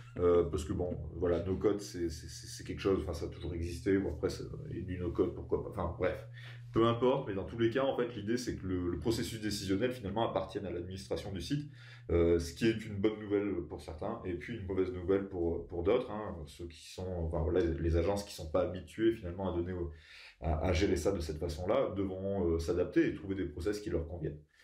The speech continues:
Euh, dernier, euh, d-, dernier petit truc, hein, par rapport à twenty twenty-two, euh,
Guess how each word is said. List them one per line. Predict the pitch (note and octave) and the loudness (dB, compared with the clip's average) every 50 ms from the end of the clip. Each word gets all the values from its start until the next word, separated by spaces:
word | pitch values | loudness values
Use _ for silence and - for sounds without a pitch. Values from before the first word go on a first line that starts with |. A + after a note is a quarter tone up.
| - - _ _ _ _ _ - | -20 -20 _ _ _ _ _ 0
Euh, | F2 E2+ E2+ E2+ E2+ E2+ E2 E2 E2+ E2 E2+ E2+ E2+ D#2 D#2 D2+ D#2 - | 4 6 6 6 6 6 4 2 0 -2 -4 -4 -4 -4 -4 -4 -4 -6
dernier, | G2+ G2+ A#2 B2+ B2+ B2+ C3 C3+ C#3+ | -2 2 4 4 4 2 2 0 0
euh, | C#3+ C#3+ C3+ A2+ G#2 G#2 G2+ G2+ G#2+ | 2 2 4 4 4 4 2 0 -2
d-, | A2+ | -6
dernier | A2+ A2+ A#2+ B2 A#2+ C3+ C#3 | -6 0 0 0 2 2 -2
petit | - D3 B2+ B2+ - | -2 -4 -6 -6 -2
truc, | - D3+ D#3 D3 | 2 4 4 4
hein, | A#2+ A2+ | 4 2
par | A2+ G#2+ F#2+ | 0 0 2
rapport | F#2+ F2+ F#2 G#2+ A2 G#2+ G2 F2+ | 2 2 2 2 2 4 4 2
à | F2+ | 2
twenty | - G#2 F#2+ - A2+ A2+ | 0 -2 -6 -6 -6 -4
twenty-two, | - A2+ G#2 - - G2 - C#3+ E3 D#3 - - - - - - - - | -4 -4 -4 -4 -4 -2 2 2 2 2 2 -4 -10 -16 -20 -20 -8 0
euh, | E2 F2+ F2+ F2+ F#2 F2 F2 E2+ E2+ E2+ E2+ | 4 6 8 8 8 8 8 6 6 4 0